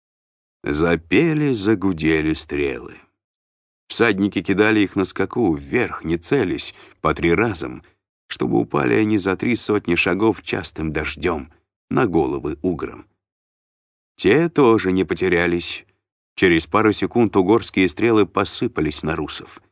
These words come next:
Духареву досталась одна. Он отмахнул её небрежным движением клинка. Сергей не стрелял.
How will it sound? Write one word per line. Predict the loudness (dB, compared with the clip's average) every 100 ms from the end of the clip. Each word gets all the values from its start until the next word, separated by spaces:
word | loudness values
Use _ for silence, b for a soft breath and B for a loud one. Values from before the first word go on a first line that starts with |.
| _ _ _ _ _ _
Духареву | -4 -2 0 0 -2 -2
досталась | -4 -6 -6 -8 -8 -8
одна. | -6 -8 -10 -16 _ _ _ _ _ _ -4
Он | 2 2
отмахнул | 4 2 2 0 2
её | 2 2 2
небрежным | 2 2 0 0 -4
движением | -2 -4 -2 -2 -4
клинка. | -4 -6 -6 -6 -6 -8 _ _ _ _ _ _ _
Сергей | -10 -8 -8 -4 -2 -2
не | -4
стрелял. | -6 -4 -2 -2 -6 -10 -20